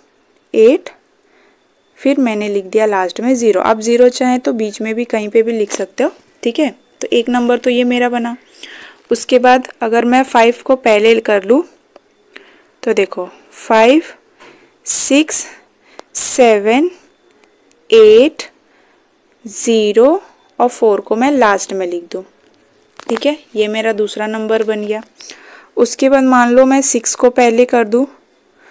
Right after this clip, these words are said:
तो सिक्स, सेवन, एट, ज़ीरो, फ़ोर, फ़ाइव।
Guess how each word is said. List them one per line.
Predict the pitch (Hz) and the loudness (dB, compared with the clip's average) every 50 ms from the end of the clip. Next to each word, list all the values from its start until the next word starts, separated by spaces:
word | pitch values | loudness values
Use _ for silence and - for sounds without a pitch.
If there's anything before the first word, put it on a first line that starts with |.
| - _ _ _ _ _ _ - | -20 _ _ _ _ _ _ 0
तो | 233 240 | 0 0
सिक्स, | 233 - - - 247 247 262 262 - - - - - - _ _ _ _ _ _ _ _ _ _ _ _ - | 2 0 0 2 4 2 2 2 0 -4 -4 -4 -6 -10 _ _ _ _ _ _ _ _ _ _ _ _ -4
सेवन, | - - - - 247 226 220 220 214 214 226 226 233 247 262 _ _ _ _ _ _ _ _ _ _ _ _ _ _ _ _ _ _ - - | -2 0 0 2 2 2 2 2 0 0 0 0 0 -2 -4 _ _ _ _ _ _ _ _ _ _ _ _ _ _ _ _ _ _ -2 2
एट, | 226 220 220 226 247 277 277 - - - - _ _ _ _ _ _ _ _ _ _ _ _ _ - 240 | 4 6 6 6 4 2 0 -6 -20 -20 -20 _ _ _ _ _ _ _ _ _ _ _ _ _ -14 -12
ज़ीरो, | 208 202 196 208 220 220 214 214 214 214 208 240 254 294 349 - - _ _ _ _ _ _ | -10 -8 -4 -2 -2 -2 -2 -2 -2 0 2 2 2 2 0 -4 -10 _ _ _ _ _ _
फ़ोर, | - - - - - - 233 220 208 202 202 208 220 247 302 370 - - _ _ _ _ _ _ _ _ _ _ _ _ _ _ _ _ _ - - - - - | -20 -18 -16 -12 -2 2 2 4 4 4 4 4 4 2 2 0 -4 -10 _ _ _ _ _ _ _ _ _ _ _ _ _ _ _ _ _ -20 -20 -18 -10 -2
फ़ाइव। | - 262 254 240 233 226 | 2 2 4 4 2 0